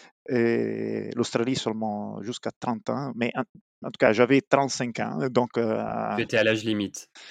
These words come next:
Speaker 1: Oui, trente, trente-quatre et demi, euh, on va dire. Et je me suis dit, « OK, c'est la seule solution, même si j'ai pas de travail, je dois partir. » Et j'ai appliqué et,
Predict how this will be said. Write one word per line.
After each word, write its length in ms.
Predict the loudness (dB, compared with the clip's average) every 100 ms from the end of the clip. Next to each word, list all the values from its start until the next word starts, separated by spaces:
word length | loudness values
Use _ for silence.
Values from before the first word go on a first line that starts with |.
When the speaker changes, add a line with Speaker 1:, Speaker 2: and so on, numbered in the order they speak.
| -18 -18 6
Speaker 1:
Oui, 240 | 6 6 -2 _ _ 2
trente, 260 | 2 2 0
trente-quatre 600 | 0 6 10 10 10 8
et 120 | 4
demi, 440 | 4 -2 -2 -4 -4
euh, 100 | -6
on 80 | -6
va 120 | -6
dire. 180 | -6 -10 -14 -20 -20 -20 -20 _ _
Et 720 | 8 10 12 10 10 8 6 2
je 100 | -2
me 100 | -2
suis 180 | -2
dit, « 160 | -2 -2 0
OK, 200 | 0 2 0
c'est 140 | 6
la 100 | 6
seule 200 | 8 8
solution, 400 | 8 2 4 0
même 260 | 2 2 2
si 140 | 0
j'ai 100 | 2
pas 140 | 4
de 80 | 2
travail, 400 | 2 4 4 2
je 160 | -2 0
dois 120 | 2
partir. » 680 | 4 4 4 0 -2 -10 -20 _ _ _ _ _ 6
Et 380 | 10 10 8 8
j'ai 100 | 6
appliqué 540 | 6 -2 4 4 4 _ _ _ _ 2
et, 380 | 6 6 4